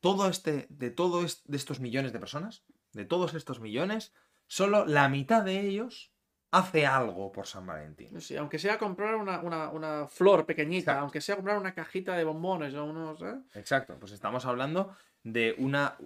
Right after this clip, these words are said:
Speaker 1: de un, una cantidad cercana
Speaker 2: Ya.
Speaker 1: a los veinte millones de personas que van a consumir algo extra que no, en condiciones normales no consumirían.
Speaker 2: Aunque sea una cena en el bar de siempre de tapas o de bocatas,
Speaker 1: Un pequeño
Speaker 2: porque tal,
Speaker 1: detalle.
Speaker 2: ¿eh? Aunque sea algo simple.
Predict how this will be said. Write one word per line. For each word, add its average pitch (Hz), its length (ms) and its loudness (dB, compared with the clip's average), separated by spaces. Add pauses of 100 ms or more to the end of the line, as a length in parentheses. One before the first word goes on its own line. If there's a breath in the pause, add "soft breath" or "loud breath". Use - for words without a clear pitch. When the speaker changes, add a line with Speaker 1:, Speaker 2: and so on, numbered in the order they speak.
(100)
Speaker 1:
de 117 360 -4
un, 131 180 -4
una 143 220 0
cantidad 143 480 0 (100)
cercana 131 720 2 (340)
Speaker 2:
Ya. - 220 -14 (100)
Speaker 1:
a 120 160 4
los 117 400 0
veinte 185 520 4
millones 170 760 -2 (180)
de 110 140 -6
personas 143 540 -4
que 123 180 -4
van 151 160 2
a 180 160 -2
consumir 123 580 -2
algo 170 280 4
extra 190 560 0
que 139 80 -4
no, 127 160 -4
en 127 100 -6
condiciones 127 540 -6
normales 131 640 -2 (160)
no 185 180 2
consumirían. 131 720 -2
Speaker 2:
Aunque 151 300 -4
sea 185 220 2
una 190 280 2
cena 202 720 2
en 156 120 -2
el 151 220 -2
bar 170 220 4
de 185 100 0
siempre 185 380 0
de 165 120 4
tapas 170 440 0
o 156 100 0
de 156 80 2
bocatas, 196 600 4
Speaker 1:
Un - 60 -12
pequeño 147 320 2
Speaker 2:
porque 143 260 0
tal, 131 260 6
Speaker 1:
detalle. 127 260 2
Speaker 2:
¿eh? 123 40 2
Aunque 135 180 -6
sea 160 140 -4
algo 160 180 2
simple. 127 400 -6